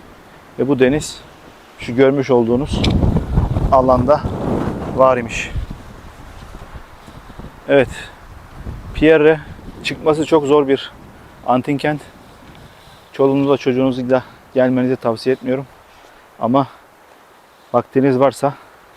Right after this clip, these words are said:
buradaki o binlerce yıl önce insanları nasıl yaşadığını keşfetmek istiyorsanız mutlaka gelip görmeniz gere-,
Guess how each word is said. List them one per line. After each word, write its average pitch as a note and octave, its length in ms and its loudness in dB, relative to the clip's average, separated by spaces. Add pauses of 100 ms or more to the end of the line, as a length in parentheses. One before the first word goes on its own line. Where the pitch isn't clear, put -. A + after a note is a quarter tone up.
(460)
buradaki B2 360 0
o B2+ 200 4 (1000)
binlerce B2 400 2
yıl A#2+ 100 2
önce A#2 240 0
insanları A#2 520 -2 (760)
nasıl B2 200 0
yaşadığını A#2 460 -2 (600)
keşfetmek B2 520 -4
istiyorsanız C3 520 -6
mutlaka - 420 -2
gelip A#2 300 -4
görmeniz A#2 380 2
gere-, A2 280 -2